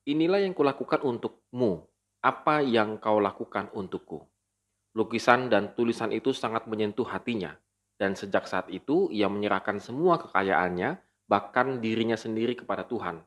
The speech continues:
Ia menjadi seorang pelayan Tuhan. Dari ilustrasi yang sangat singkat ini, kita bisa melihat juga dalam kehidupan Daud. Daud telah merasakan kebaikan Tuhan dalam kehidupannya.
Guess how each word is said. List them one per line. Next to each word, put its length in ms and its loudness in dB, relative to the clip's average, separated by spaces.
Ia 160 4
menjadi 480 -2
seorang 400 -4
pelayan 320 -4
Tuhan. 320 -10
Dari 560 4
ilustrasi 560 0
yang 80 0
sangat 320 -6
singkat 320 -4
ini, 320 -6
kita 240 -2
bisa 240 -6
melihat 240 -2
juga 560 0
dalam 320 -2
kehidupan 480 -6
Daud. 240 -4
Daud 400 6
telah 320 2
merasakan 480 -2
kebaikan 480 2
Tuhan 480 -2
dalam 240 0
kehidupannya. 720 -8